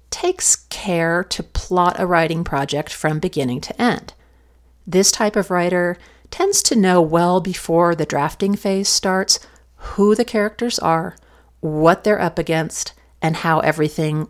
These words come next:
will turn out. A plotter will likely encounter some surprising twists and turns while writing that first draft, but in general, these are the writers who know what's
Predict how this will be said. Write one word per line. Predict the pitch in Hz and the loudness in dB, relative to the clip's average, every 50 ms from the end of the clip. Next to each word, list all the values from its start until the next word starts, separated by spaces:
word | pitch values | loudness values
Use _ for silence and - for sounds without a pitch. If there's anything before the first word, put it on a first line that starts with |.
| _ _ - | _ _ -6
will | 165 156 165 156 151 147 | -2 0 2 2 0 0
turn | - - - - 170 156 151 147 | -4 -6 -6 -4 -2 -2 -2 -2
out. | 139 - - - - - _ _ _ _ _ _ _ _ _ _ _ _ _ - | -2 -4 -6 -10 -14 -20 _ _ _ _ _ _ _ _ _ _ _ _ _ -8
A | 185 | -8
plotter | - - 208 196 190 196 185 | -2 2 4 4 4 4 2
will | 175 175 175 165 | 2 0 0 -2
likely | 170 170 180 180 185 180 - - 175 170 | -2 -2 0 0 0 -2 -2 -4 -4 -4
encounter | 165 165 160 - - 165 160 165 160 165 165 160 - - | -4 -4 -6 -4 -4 -2 -2 -2 -2 -2 -4 -4 -6 -8
some | - - - - 208 185 180 180 180 180 180 | -8 -8 -2 0 2 2 2 2 0 0 -2
surprising | - - 185 - 196 180 175 - 185 175 175 | -2 -4 -4 -4 -4 -4 -2 -4 -4 -6 -6
twists | - - 175 175 - - - | -4 -4 -2 -2 -2 -2 -4
and | 165 160 | -4 -6
turns | - - 233 226 226 226 233 233 - - | -6 -4 -2 0 0 0 0 -2 -4 -4
while | - 190 190 180 180 | -2 -2 0 0 0
writing | 175 185 175 185 185 185 185 185 180 - - | 0 0 0 0 0 -2 -2 -2 -4 -6 -6
that | - 185 180 - - | -2 -2 -2 -2 0
first | - 175 170 165 - | 0 0 0 0 0
draft, | - 170 170 175 - - | 0 0 0 0 -2 -4
but | - 156 165 | -4 -2 -2
in | 160 156 | -2 -2
general, | 151 - 156 160 170 175 185 196 220 - - - | -2 -4 -4 -2 0 0 0 0 0 -2 -6 -8
these | 175 156 139 190 185 190 202 - | -8 -4 -2 0 0 0 0 0
are | 233 | 2
the | 226 240 | 2 2
writers | 196 170 165 160 156 156 160 156 - - | 4 4 4 4 4 2 2 0 0 -2
who | - - 151 | 0 0 0
know | 151 151 151 160 151 151 147 143 143 143 - 151 | 0 0 2 2 2 4 4 4 2 2 0 -2
what's | 147 143 135 131 131 - - - | -4 -4 -4 -2 0 2 2 0